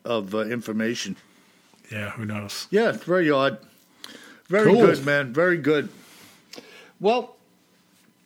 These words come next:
Speaker 1: I got something, uh, really interesting here today. Uh, when we talk about, uh, uh, evidence having been found, uh, and not fessed up about,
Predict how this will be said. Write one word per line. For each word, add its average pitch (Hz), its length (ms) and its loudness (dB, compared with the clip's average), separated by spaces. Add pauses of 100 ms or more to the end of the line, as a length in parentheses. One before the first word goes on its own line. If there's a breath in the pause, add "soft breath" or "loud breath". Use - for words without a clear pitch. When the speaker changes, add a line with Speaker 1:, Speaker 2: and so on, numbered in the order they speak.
(560)
Speaker 1:
I 196 120 0
got 226 200 0
something, 175 540 0
uh, 147 460 2 (480 loud breath)
really 175 440 2
interesting 147 600 -2
here 139 200 0
today. 127 460 -2 (580 soft breath)
Uh, 143 440 2
when 165 400 0
we 170 140 2
talk 202 360 0
about, 160 640 0
uh, 135 420 0 (1000 soft breath)
uh, 117 360 -2 (540)
evidence 165 600 0
having 143 420 0
been 127 240 0
found, 151 720 0
uh, 117 680 -2
and 127 340 0
not 143 400 0
fessed - 420 0
up 151 220 2
about, 127 420 2